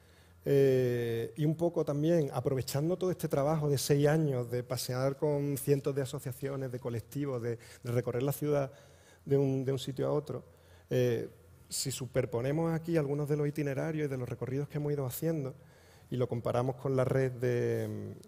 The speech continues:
de caminos peatonales, de sendas peatonales que propone el Plan General de Ordenación Urbana de Sevilla, no solo los caminos, sino también al final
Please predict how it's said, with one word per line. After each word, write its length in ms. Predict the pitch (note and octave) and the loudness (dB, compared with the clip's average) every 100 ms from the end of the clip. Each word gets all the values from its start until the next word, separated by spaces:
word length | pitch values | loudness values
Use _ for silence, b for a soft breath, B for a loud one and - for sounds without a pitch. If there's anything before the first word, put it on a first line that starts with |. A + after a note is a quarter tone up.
| _ | _
de 120 | - A2+ | -8 -6
caminos 280 | A2+ B2 | -6 -6
peatonales, 540 | B2 B2+ A#2+ C3+ C#3+ A#2+ | -4 -4 -4 -4 -4 -4
de 60 | |
sendas 240 | A#2 A#2 B2 | -4 -6 -6
peatonales 400 | A#2+ B2 B2 A#2+ | -6 -6 -6 -6
que 100 | B2 | -6
propone 580 | A#2+ A#2+ A#2 A2+ A#2 B2 | -8 -6 -4 -4 -6 -8
el 100 | A2+ | -4
Plan 180 | A#2+ | -4
General 300 | A2+ A#2+ A#2 A#2+ | -2 -2 -2 -4
de 60 | |
Ordenación 440 | A2+ A#2 A#2 B2 A#2 | -4 -4 -6 -8 -8
Urbana 240 | A2+ A#2 | -8 -10
de 80 | A#2 | -10
Sevilla, 440 | A#2+ B2 C#3+ B2 - b b b b b b b b - - - - - | -8 -8 -8 -8 -12 b b b b b b b b -20 -20 -20 -18 0
no 140 | D#3+ | 0
solo 220 | D#3+ F#3 | 2 4
los 100 | F3 | 4
caminos, 480 | E3+ C#3+ G3+ D3+ A2 | 4 6 6 4 0
sino 180 | C#3 C3+ | -2 0
también 280 | B2 B2 D3 | -2 -2 -2
al 80 | D#3+ | -2
final 420 | E3+ E3 F3+ | 0 2 0